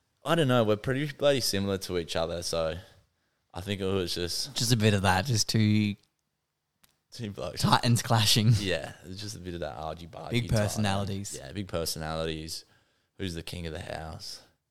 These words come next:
Speaker 1: Who's the funniest? You know, but he's got that role now. It's all him.
Speaker 2: He's a funny boy.
Speaker 1: He is funny.
Speaker 2: He's a very funny boy. Now, what would you say?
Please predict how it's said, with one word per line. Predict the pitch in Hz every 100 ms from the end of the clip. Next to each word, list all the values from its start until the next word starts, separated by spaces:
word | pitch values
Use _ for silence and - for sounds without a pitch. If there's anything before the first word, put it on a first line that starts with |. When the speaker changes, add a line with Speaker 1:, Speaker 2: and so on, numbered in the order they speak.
| _ _ _ _ _ _ -
Speaker 1:
Who's | 98 92
the |
funniest? | - - 85 80 80 - - - - _ _ _ _ _
You | 82
know, | 76 78 98
but | - - - _ _ _ _ _ _ _ _
he's | 90 82
got | 73 73
that | 73
role | 80 78
now. | 80 76
It's | 73
all | 76
him. | 82 - - _ _ _ _ -
Speaker 2:
He's | 123
a | 117
funny | 120 104
boy. | 98 107 - - -
Speaker 1:
He | 87
is | 85
funny. | - - 113
Speaker 2:
He's | 123
a | 110
very | - 113 113
funny | 107 101
boy. | 101 101 98
Now, | 113
what | 113 131 131
would | 123
you | 117 117
say? | - 110 107 101 90